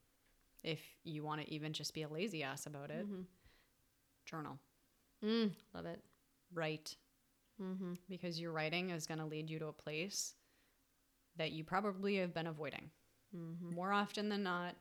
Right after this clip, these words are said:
Speaker 1: in my sessions, I wind up hearing that. And I, I,
Speaker 2: Yeah.
Speaker 1: I, it's come to the point at, where as a coach, I'll say to them,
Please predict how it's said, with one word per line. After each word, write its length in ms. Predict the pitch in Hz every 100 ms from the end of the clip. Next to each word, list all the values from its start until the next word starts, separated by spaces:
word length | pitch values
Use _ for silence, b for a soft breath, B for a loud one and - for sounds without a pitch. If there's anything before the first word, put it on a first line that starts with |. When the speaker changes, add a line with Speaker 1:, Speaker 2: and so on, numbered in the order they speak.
| b b b -
Speaker 1:
in 180 | 180
my 200 | 180 180
sessions, 640 | 190 160 160 202 208 220 202
I 160 | 175
wind 260 | 160 160 160
up 100 | 160
hearing 260 | 156 139 135
that. 160 | 135 - - _ _ _ _ _ _ _ _ _ _ -
And 300 | 170 165 156
I, 60 | - 156
I, 80 | 160
Speaker 2:
Yeah. 80 | 175
Speaker 1:
I, 60 | 185
it's 140 | -
come 140 | 208
to 60 | 196
the 80 | 185
point 260 | 190 180 165
at, 160 | -
where 120 | 170
as 220 | 160 160 160
a 40 |
coach, 540 | - 151 175 - - - _ _ _ -
I'll 80 | 165
say 220 | - 160
to 180 | 156 165
them, 320 | 160 156